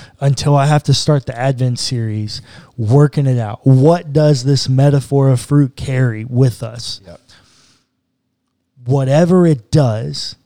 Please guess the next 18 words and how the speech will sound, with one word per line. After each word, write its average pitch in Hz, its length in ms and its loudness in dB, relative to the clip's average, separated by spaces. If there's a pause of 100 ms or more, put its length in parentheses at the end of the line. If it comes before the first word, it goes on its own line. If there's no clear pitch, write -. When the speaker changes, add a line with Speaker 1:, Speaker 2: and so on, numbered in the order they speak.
(440)
Speaker 1:
it's 151 200 -2
so 165 880 2
powerful. 131 1080 -4 (1800)
And 139 100 0
we're 160 120 6
gonna 170 140 6
talk 165 220 0
about 165 160 2
it 147 80 0
next 147 260 -2
week 135 200 -4
too, 135 320 0
but 139 200 -8 (280)
the 147 160 2
reason 175 560 2
that 143 320 -8
God 131 640 0 (380)
puts - 680 -2